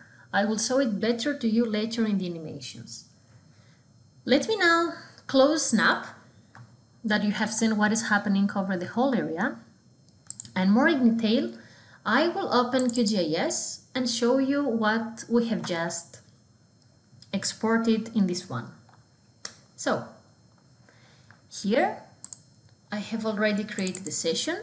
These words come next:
to make it a bit faster. Just to let you know, in case you want to load in Q G I S your data, there are several ways. One easy way is you go to the folder that you have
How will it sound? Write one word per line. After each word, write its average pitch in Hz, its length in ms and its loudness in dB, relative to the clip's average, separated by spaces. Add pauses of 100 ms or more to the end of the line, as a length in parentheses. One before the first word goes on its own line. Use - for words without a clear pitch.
(360)
to 226 100 -6
make 180 240 -2
it 165 60 -4
a 160 40 -2
bit 151 140 -6
faster. 294 720 -4 (1080)
Just 226 220 4
to 220 60 0
let 202 260 0
you 170 80 -4
know, 247 320 2 (240)
in 220 240 4
case 220 400 2
you 208 100 0
want 185 560 -2
to 202 140 -2
load 180 280 2
in 170 140 -6
Q 233 240 6
G 180 300 2
I 170 40 2
S - 140 -2
your 160 120 -4
data, 262 500 4
there 185 160 0
are 165 120 2
several 156 460 0
ways. 247 500 2 (1300)
One 196 240 6
easy 190 240 2
way 277 420 4
is 208 260 2
you 202 80 2
go 196 240 0
to 196 120 0
the 175 100 0
folder 269 580 6
that 220 220 4
you 185 80 0
have 180 460 2